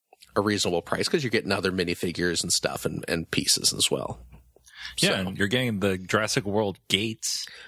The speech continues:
Speaker 1: Yeah, the iconic, uh, gate. And yeah, little, you're getting a little truck, you're getting the, the front gates, you're getting a little, uh, lab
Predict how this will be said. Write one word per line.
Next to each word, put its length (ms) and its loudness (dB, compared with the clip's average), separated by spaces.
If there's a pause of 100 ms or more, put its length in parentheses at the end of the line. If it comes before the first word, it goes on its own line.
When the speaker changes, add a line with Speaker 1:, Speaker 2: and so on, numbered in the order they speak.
(140)
Speaker 1:
Yeah, 420 2 (100)
the 100 2
iconic, 880 0 (800)
uh, 200 4
gate. 600 0 (1080)
And 100 2
yeah, 120 2
little, 300 0
you're 120 0
getting 160 -2
a 40 2
little 160 0
truck, 540 0 (240)
you're 120 0
getting 220 2
the, 200 -2 (100)
the 80 4
front 340 -2
gates, 420 0
you're 80 -2
getting 160 0
a 60 2
little, 440 0 (680)
uh, 240 4
lab 760 0